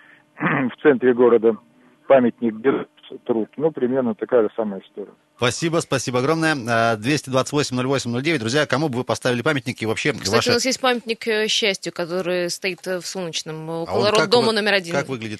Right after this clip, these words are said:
Speaker 2: Забыл
Speaker 3: Ну, э,
Speaker 2: что-то.
Speaker 3: там парень с девушкой
Speaker 2: Парень с
Speaker 3: стоит.
Speaker 2: девушкой. Парень с девушкой — это ещё не счастье. Друзья, что касается, э, памятников, Юлия нам сегодня подсказала, что, оказывается, памятники от скульптуры отличаются. Так вот, э, формально памятников, э, в городе, э, довольно много. В каждом районе, э, не менее двенадцати штук,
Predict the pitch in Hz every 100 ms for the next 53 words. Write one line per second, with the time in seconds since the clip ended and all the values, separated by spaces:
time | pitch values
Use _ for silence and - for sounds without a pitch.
0 | - 65 82 82 - 95 170 190 190 202
1 | 196 220 185 165 165 165 - 175 85 87
2 | 92 - - - - - - - 135 127
3 | 151 - 135 135 135 139 - - - 294
4 | 180 185 127 185 185 - 180 160 160 147
5 | 110 127 185 160 104 98 95 123 147 123
6 | 123 - 127 110 107 135 135 117 - 113
7 | 101 139 - - 135 113 104 104 - 123
8 | 107 104 82 82 - 120 - - - -
9 | 113 113 127 - - 87 - 123 135 117
10 | 101 113 87 - 80 90 82 104 127 101
11 | 95 76 - - 80 87 139 139 170 202
12 | 113 - 160 123 120 175 120 _ - 98
13 | 107 143 175 135 87 139 135 - - 123
14 | 214 -